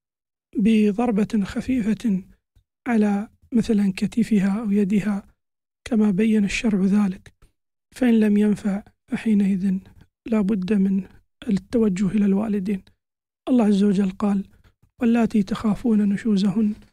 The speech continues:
فعظوهن واهجروهن في المضاجع واضربوهن، فإن أطعنكم فلا تبغوا عليهن سبيلا". فحينئذ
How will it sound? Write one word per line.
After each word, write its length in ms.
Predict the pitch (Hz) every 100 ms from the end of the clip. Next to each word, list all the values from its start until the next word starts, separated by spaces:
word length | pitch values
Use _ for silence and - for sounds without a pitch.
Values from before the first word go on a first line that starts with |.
| _ _ _
فعظوهن 720 | - 277 240 233 240 233 233
واهجروهن 760 | 220 208 185 214 208 214 208 202
في 80 | 214
المضاجع 680 | 208 202 240 262 294 277 349 - _ _ _ _ _ 392 311 - -
واضربوهن، 640 | 330 247 208 185 180 185 196
فإن 220 | - 320 240
أطعنكم 680 | 226 208 214 202 240 202 - - _ _
فلا 200 | 370 254
تبغوا 360 | 196 220 196 214
عليهن 480 | 190 190 170 196 190
سبيلا". 520 | - 185 190 - - _ _ _
فحينئذ 800 | - - - 320 220 226 220 190